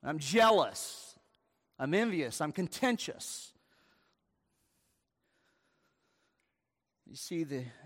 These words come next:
elder's patience will be tried by demanding in wayward sinners, but like his Savior, he's always seeking to be gentle. He never crushes the bruised reed, or at least he doesn't intend to.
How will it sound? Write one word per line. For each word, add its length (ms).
elder's 440
patience 520
will 160
be 200
tried 520
by 120
demanding 560
in 120
wayward 360
sinners, 500
but 160
like 260
his 140
Savior, 460
he's 240
always 440
seeking 300
to 80
be 80
gentle. 560
He 160
never 440
crushes 480
the 80
bruised 420
reed, 400
or 60
at 40
least 200
he 80
doesn't 260
intend 560
to. 460